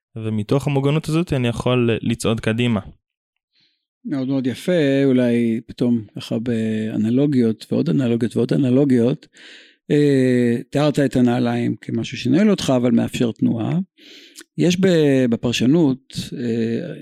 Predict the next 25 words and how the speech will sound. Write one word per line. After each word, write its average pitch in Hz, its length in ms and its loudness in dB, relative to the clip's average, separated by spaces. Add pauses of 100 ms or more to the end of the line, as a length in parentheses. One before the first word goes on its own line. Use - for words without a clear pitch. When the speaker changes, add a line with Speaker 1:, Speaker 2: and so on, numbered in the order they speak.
Speaker 2:
בעניין 120 420 2
חליצה, 127 500 0
שאולי 113 520 0
מפה 131 380 0
נגיע 113 320 2
מיד 113 260 0
לענייני 110 360 -2
חליצה, 120 520 -4
שאני 104 320 -2
מניח 101 320 -2
שהמאזינים 104 840 -6
כבר 110 120 -10
שואלים, 104 240 -2
"נו, 151 140 4
נו, 165 120 4
נו, 156 160 4
מה 127 120 4
עם 131 100 2
חליצה?" 117 480 -8 (1080)
אה, 123 460 2 (360)
הפרשנים 127 880 -2
מתארים 151 880 0 (440)
בהקשר 160 320 -2
של 185 160 0
חליצה 113 500 -6